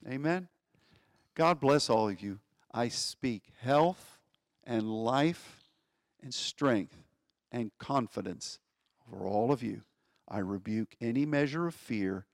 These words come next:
and I declare the overwhelming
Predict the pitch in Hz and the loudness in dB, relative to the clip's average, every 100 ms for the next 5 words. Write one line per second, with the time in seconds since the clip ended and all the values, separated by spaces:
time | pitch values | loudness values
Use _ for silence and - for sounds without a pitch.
0 | _ _ _ _ 117 113 110 117 - 131 | _ _ _ _ -6 -2 -4 -6 -6 -2
1 | 127 117 104 - _ _ _ _ 143 147 | -2 -2 -4 -8 _ _ _ _ 0 2
2 | 131 147 151 170 170 143 95 90 | 2 2 6 6 6 4 -2 -4